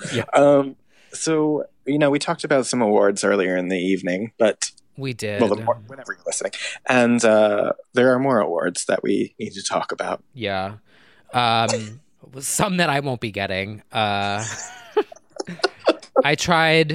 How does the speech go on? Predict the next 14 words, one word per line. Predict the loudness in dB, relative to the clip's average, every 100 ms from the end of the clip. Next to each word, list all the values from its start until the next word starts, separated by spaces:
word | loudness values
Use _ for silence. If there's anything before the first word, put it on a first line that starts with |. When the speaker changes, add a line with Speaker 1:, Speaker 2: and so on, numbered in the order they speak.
| -4
Speaker 1:
and | -2 -2
failed | -2 0 0 -2 -4 -8 -8 _ -6
at, | -2 -2 -6 -4
uh, | -2 -2 -4
getting | -6 -6
an | -8
Emmy | -10 -10
nomination | -8 -6 -8 -8 -10
this | -6 0
year. | 2 2 0 -2 -8 _ _ _ -10
You | -6
know, | -4 -6 -10 -16 _ _ -20 -20 _
fits | -2 0 0 -4 -6 -8 -18 _
with | 2 2 -2